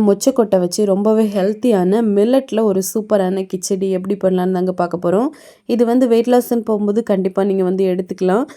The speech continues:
ரொம்பவே டேஸ்டியா, ரொம்பவே ஹெல்த்தியா இருக்கும். நார்மல் கிச்சடி வச்சு, வைக்கிறத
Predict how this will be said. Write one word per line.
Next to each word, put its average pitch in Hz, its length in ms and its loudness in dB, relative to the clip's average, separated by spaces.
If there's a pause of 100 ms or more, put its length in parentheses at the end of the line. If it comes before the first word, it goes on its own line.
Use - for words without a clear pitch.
(240)
ரொம்பவே 269 380 4
டேஸ்டியா, 214 520 0
ரொம்பவே 202 380 2
ஹெல்த்தியா 190 560 0
இருக்கும். 202 380 0
நார்மல் 247 480 0
கிச்சடி 214 380 -4
வச்சு, 180 260 -6 (100)
வைக்கிறத 196 380 -2